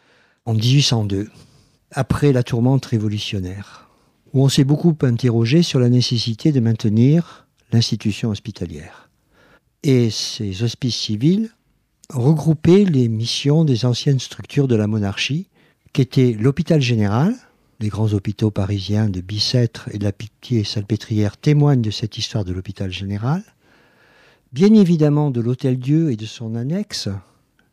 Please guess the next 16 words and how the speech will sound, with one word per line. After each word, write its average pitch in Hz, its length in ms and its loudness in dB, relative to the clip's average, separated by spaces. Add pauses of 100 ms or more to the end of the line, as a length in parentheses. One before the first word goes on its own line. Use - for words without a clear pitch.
(280)
à 113 80 -6
l'époque 107 460 -8 (260)
l'hôpital 95 420 -8
Saint-Louis, 95 540 -8 (340)
et 165 140 4
puis 180 220 0
des 156 100 4
différentes 131 640 -2
œuvres 117 520 0
de 101 160 -4
bienfaisance 113 840 -2
et 107 40 -2
des 104 120 -2
secours 117 400 -2
à 101 60 -2
domicile. 92 480 -8